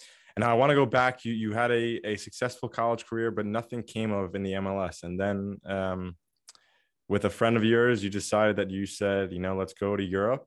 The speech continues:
and, uh, we can either try and make it here in the U S or make it in Europe." And you picked the, the European route, which, um, I applaud, because it's the same thing Dylan and I did, because it seems like it's the more difficult one, but the ceiling is significantly higher. And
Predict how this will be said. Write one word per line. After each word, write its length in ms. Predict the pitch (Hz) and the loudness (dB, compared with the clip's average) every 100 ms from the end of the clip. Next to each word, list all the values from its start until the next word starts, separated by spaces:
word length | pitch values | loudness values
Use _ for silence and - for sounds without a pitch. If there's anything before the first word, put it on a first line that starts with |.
| - - | -18 -10
and, 420 | 95 95 95 95 | -6 -4 -4 -6
uh, 420 | 92 90 90 90 87 | -4 -4 -4 -6 -4
we 100 | 92 | 0
can 120 | 98 | 0
either 140 | 95 | 0
try 180 | 92 101 | 2 2
and 100 | 95 | 2
make 140 | 95 | 0
it 60 | 95 | 0
here 140 | 98 | -2
in 80 | 101 | -2
the 80 | 95 | -2
U 180 | 98 117 | 0 0
S 220 | 151 123 | -2 -4
or 40 | |
make 180 | 95 95 | -6 -4
it 40 | 95 | -6
in 120 | 92 | -4
Europe." 320 | 104 139 135 | -4 -4 -6
And 240 | 95 90 92 | -10 -6 -8
you 60 | |
picked 320 | 92 104 101 _ | -2 -2 -2 _
the, 320 | - 95 92 90 _ _ _ _ _ _ _ _ _ - | -4 -2 -2 -6 _ _ _ _ _ _ _ _ _ 2
the 80 | 120 | 4
European 420 | 139 135 143 131 | 6 4 4 4
route, 260 | 127 139 | 4 4
which, 400 | 127 123 - - - | 0 -4 -6 -12 -4
um, 380 | 98 98 98 92 | -2 0 -2 -2
I 100 | 98 | -2
applaud, 380 | 95 - 107 113 | -2 -2 -2 -2
because 160 | 98 | -8
it's 180 | 92 - | -10 -10
the 60 | 101 | -8
same 100 | 87 | -4
thing 180 | 98 | -2
Dylan 220 | 85 107 98 | 4 4 6
and 80 | |
I 140 | 95 92 | 4 2
did, 260 | 92 110 | 2 2
because 260 | 98 - 92 | 0 -4 -4
it 120 | 90 | -6
seems 320 | - 120 117 | -2 0 2
like 140 | 107 98 | 2 2
it's 120 | 95 | 0
the 80 | 95 | 0
more 220 | 101 107 | 0 2
difficult 380 | 117 110 107 104 | 0 0 0 0
one, 260 | 113 135 | -2 -2
but 180 | 107 - | -4 -4
the 80 | 90 | -8
ceiling 480 | - 120 110 98 85 | -6 -2 -2 -2 -4
is 160 | 82 | -6
significantly 600 | 92 87 101 95 90 87 | -8 -4 -2 0 -2 -2
higher. 420 | 85 85 80 78 73 | -2 -2 -2 -6 -6
And 320 | 82 80 78 | -4 -4 -6